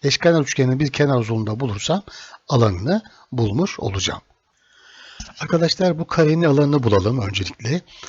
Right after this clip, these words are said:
E, on tane dikdörtgeni birleştirdiğim için uzun kenarları boyunca böyle. Değerli arkadaşlar, altı ile onu çarparım.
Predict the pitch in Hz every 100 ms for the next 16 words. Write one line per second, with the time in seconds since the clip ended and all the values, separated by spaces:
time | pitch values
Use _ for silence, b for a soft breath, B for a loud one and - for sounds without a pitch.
0 | B B - 131 135 151 170 - 151 135
1 | 127 - 131 - 139 127 117 123 - 113
2 | 135 120 127 113 113 110 107 104 101 104
3 | 92 95 92 92 92 92 95 101 170 -
4 | B B B - 107 98 95 110 98 101
5 | - 170 B B B _ 156 156 151 165
6 | 139 120 139 131 131 - 110 98 107 95
7 | 151